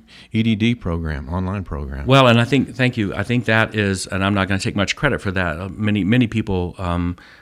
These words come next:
Speaker 2: worked very hard to put that into place, but that's our second doctorate level program. And one of the signs of a institution that's healthy, that's growing and thriving,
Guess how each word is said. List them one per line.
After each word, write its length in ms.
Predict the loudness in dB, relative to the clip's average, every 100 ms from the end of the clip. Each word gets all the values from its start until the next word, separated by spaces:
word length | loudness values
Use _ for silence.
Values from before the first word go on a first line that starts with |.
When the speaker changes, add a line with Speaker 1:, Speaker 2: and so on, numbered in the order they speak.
| _
Speaker 2:
worked 240 | 0 0 2
very 320 | 2 4 4
hard 220 | 2 -2
to 40 | -2
put 160 | -4
that 160 | -2 -2
into 160 | -4
place, 280 | -4 -4 -2
but 180 | -4 -2
that's 200 | -2 -2
our 280 | 0 2 2
second 560 | 0 -2 -2 -4 -4
doctorate 500 | 0 -2 -2 -4 -4
level 420 | -4 -4 -2 -6 -8 -16 -20 -4
program. 480 | -2 0 0 0 0
And 160 | 0 0
one 140 | 0
of 80 | 0
the 80 | -2
signs 400 | 0 0 0 -2
of 120 | -2
a 220 | -2 -2 -4
institution 560 | -6 -6 -6 -6 -4
that's 180 | -6 -6
healthy, 380 | -6 -6 -4 -4
that's 180 | -4 -6
growing 400 | -4 -2 -2 -4
and 100 | -4
thriving, 460 | -2 0 0 -4